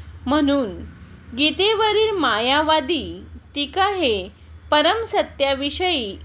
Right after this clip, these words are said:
अत्यंत दिशाभूल करणारी टीका आहे. श्री चैतन्य महाप्रभूंनी मायावादी भाष्य वाचण्यास मनाई केली आहे आणि असेही सूचित केले आहे की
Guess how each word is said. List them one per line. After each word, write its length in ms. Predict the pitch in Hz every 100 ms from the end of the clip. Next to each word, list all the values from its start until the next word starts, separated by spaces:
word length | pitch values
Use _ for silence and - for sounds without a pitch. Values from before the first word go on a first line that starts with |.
| -
अत्यंत 680 | - - - 339 403 - 440
दिशाभूल 560 | 302 269 294 254 349 403
करणारी 560 | 330 220 208 208 269
टीका 400 | 359 262 202 196
आहे. 640 | 185 240 226 156 117 - - - - - - -
श्री 360 | - 359 427
चैतन्य 680 | 415 370 269 269 330 392 440
महाप्रभूंनी 1160 | 427 339 302 262 262 269 240 339 403 381 247 175 78
मायावादी 800 | 240 262 262 277 311 330 311 403
भाष्य 480 | 403 311 277 - 277
वाचण्यास 680 | 269 285 - 240 202 202 -
मनाई 460 | 226 226 240 349
केली 360 | 415 285 214 190
आहे 400 | 190 208 202 160 80 - - - - - - - - - - - -
आणि 340 | 277 359 359 -
असेही 520 | 262 277 311 359 453
सूचित 400 | 453 349 - 294 -
केले 220 | 277 247
आहे 400 | 262 226 226 294
की 420 | 349 339 220 160